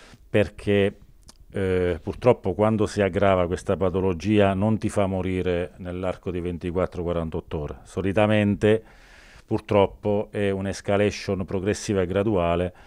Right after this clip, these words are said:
quindi sono situazioni, diciamo,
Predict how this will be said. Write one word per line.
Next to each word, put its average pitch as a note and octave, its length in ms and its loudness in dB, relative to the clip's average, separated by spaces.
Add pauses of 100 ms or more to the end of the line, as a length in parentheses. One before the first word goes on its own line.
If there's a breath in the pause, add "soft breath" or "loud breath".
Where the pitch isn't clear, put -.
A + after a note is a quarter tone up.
(360 loud breath)
quindi G#2+ 520 2
sono A2 300 -2
situazioni, G#2 960 0
diciamo, G2 640 -2